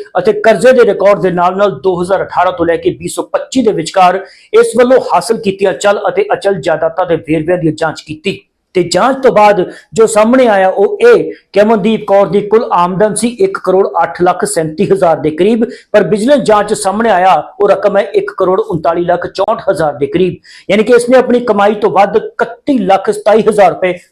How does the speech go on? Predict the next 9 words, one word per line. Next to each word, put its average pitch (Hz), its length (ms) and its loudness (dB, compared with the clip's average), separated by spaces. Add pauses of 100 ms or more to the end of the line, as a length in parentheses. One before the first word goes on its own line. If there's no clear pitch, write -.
(260)
ਖਰਚ 165 300 -8
ਕਰ 147 140 -6
ਦਿੱਤੇ, 120 480 -8 (520)
ਯਾਨੀ 160 200 -2
ਕਿ 208 260 2 (140)
ਉਨੱਤੀ 226 340 0
ਫੀਸਦ 175 380 -4
ਤੋਂ 135 240 -2
ਵੱਧ। 151 240 -2